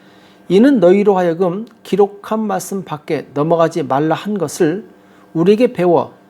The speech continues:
서로 대적하여 교만한 마음을 먹지 말게 하려 함이라." 이렇게 말씀하고 있습니다. 그러니까 기록한 말씀 밖에 넘어가지 말라. 그 말씀을 듣고 순종함으로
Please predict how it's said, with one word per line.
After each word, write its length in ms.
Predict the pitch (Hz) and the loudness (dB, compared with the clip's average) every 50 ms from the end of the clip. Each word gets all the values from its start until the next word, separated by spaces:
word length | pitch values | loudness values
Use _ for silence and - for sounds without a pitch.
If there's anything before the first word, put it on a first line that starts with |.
| _ _ _ | _ _ _
서로 300 | - - - 202 196 196 | -14 -8 -4 -2 -2 -2
대적하여 580 | 190 - 156 151 165 160 - 156 151 151 143 147 | -2 -4 -6 -6 -6 -6 -4 -2 -2 -2 -2 -4
교만한 420 | - - 180 202 214 220 226 214 | -6 -4 0 2 2 2 2 2
마음을 300 | 202 190 196 208 208 185 | 2 2 2 2 0 0
먹지 420 | 143 143 147 - - - - 220 220 | 0 -2 -4 -6 -8 -10 -6 -4 -4
말게 340 | 196 156 147 151 160 170 | -2 -2 -4 -2 -2 -2
하려 220 | 170 151 160 185 180 | -2 -2 -2 -4 -4
함이라." 520 | 165 147 147 139 139 131 127 123 120 120 | -4 -4 -4 -4 -2 -2 -2 -2 -4 -4
이렇게 160 | 120 143 - | -4 -2 0
말씀하고 440 | 240 220 156 - - 151 143 143 147 147 | 2 2 0 0 -4 -6 -4 -4 -4 -6
있습니다. 400 | 135 - 135 123 120 120 127 - _ _ _ _ _ _ _ _ _ _ _ _ _ _ - - - - - - - - - - - - - - - - - - - - - | -6 -8 -8 -10 -10 -10 -12 -14 _ _ _ _ _ _ _ _ _ _ _ _ _ _ -20 -20 -20 -20 -20 -20 -20 -20 -20 -20 -20 -20 -20 -20 -20 -20 -20 -20 -20 -14 -6
그러니까 180 | - 220 - - | -4 -2 -2 -2
기록한 720 | - 220 220 269 269 269 - - - - 262 269 269 269 | 0 2 4 4 2 2 -2 -8 -6 -4 -2 -2 0 0
말씀 380 | 240 208 202 196 - - 240 202 | 0 0 -2 -2 -4 -6 -6 -6
밖에 260 | 190 180 - 226 208 | -6 -6 -4 -4 -4
넘어가지 580 | 156 - 135 143 165 180 175 202 202 202 - 262 | -2 -2 -4 -4 -2 -4 -2 -4 -4 -4 -4 -4
말라. 540 | 247 92 80 80 78 73 69 - - - - - - - - - - _ _ _ - - - - - - - - - | -2 -2 -2 -4 -4 -6 -8 -8 -12 -16 -20 -20 -20 -20 -20 -20 -20 _ _ _ -20 -20 -20 -20 -20 -20 -20 -6 -2
그 100 | - 269 | 0 0
말씀을 920 | 226 190 160 135 156 196 185 - - - - - 220 214 233 233 226 226 | 0 0 0 0 2 2 0 -2 -6 -4 -2 0 2 4 4 4 4 2
듣고 300 | - 160 156 - - 165 | -2 -10 -10 -8 -8 -8
순종함으로 1000 | 160 - - - 254 247 226 247 240 208 185 165 156 147 160 175 165 147 185 233 | -8 -8 -8 -6 -4 -2 0 2 0 0 -2 -4 -6 -2 0 2 2 2 2 0